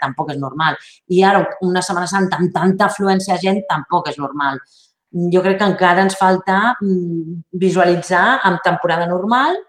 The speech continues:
visualitzar si encara hi ha algun punt que hi ha problemes o, o, o no. Però que n'hi ha que han millorat molt, això sí que és evident, eh?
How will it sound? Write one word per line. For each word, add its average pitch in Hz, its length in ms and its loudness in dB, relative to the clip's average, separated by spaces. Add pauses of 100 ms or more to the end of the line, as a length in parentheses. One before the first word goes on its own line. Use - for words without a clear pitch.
(280)
visualitzar 180 480 -2
si 233 80 -6
encara 214 240 2
hi 226 80 2
ha 220 80 4
algun 208 320 0
punt 294 300 -2 (340)
que 196 140 -2
hi 190 80 2
ha 185 60 2 (120)
problemes 190 640 -2
o, 180 100 -2
o, 151 520 -4
o 143 80 -6
no. 139 220 -6 (320)
Però 151 240 0
que 147 80 -4
n'hi 135 320 -4
ha - 20 -2 (100)
que 170 100 -2
han 160 100 0
millorat 151 400 -2
molt, 165 320 0
això 156 240 -8
sí - 200 -8
que 165 100 -12
és 143 100 -14
evident, 131 400 -10
eh? 139 200 -14